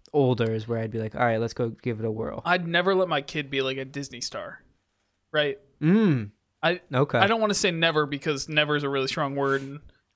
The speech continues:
Speaker 2: if I said that, it obviously is going to happen. Um,
Speaker 1: Right.
Speaker 2: but, like, that to me is not, it'd be really, really tough because that's, like,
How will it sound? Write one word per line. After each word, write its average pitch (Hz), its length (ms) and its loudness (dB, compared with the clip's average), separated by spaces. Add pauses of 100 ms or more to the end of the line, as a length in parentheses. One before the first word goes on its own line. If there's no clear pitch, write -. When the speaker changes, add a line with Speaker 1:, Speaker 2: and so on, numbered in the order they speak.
(540)
Speaker 2:
if 156 140 -2
I 143 80 4
said 143 260 -2
that, 135 260 -2
it 156 200 -18
obviously 143 440 -2
is 127 80 -6
going 135 220 -4
to 107 80 -6
happen. 135 400 -4 (220)
Um, 151 440 -2
Speaker 1:
Right. 131 400 4
Speaker 2:
but, 170 140 2
like, 160 280 -2 (420)
that 180 280 2
to 160 120 -6
me 147 180 2
is 135 180 0
not, 135 500 -4 (2000)
it'd 196 120 0
be 208 100 4
really, 175 520 -2
really 151 300 0
tough 135 400 -2
because 143 260 -4
that's, 147 240 0
like, 147 300 -2